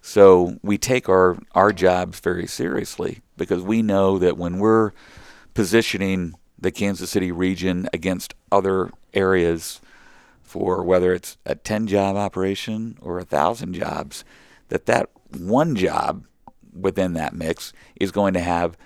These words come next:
a big impact on somebody, on some family.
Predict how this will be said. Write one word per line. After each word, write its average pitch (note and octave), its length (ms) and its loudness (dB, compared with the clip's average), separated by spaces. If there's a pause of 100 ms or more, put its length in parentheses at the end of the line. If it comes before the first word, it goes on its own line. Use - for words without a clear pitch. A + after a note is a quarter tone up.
(260)
a G2 80 4
big F2+ 320 4
impact G2+ 580 -4
on F#2+ 220 0
somebody, G2+ 760 0
on F#2 180 -2
some F#2 280 -4
family. - 540 -8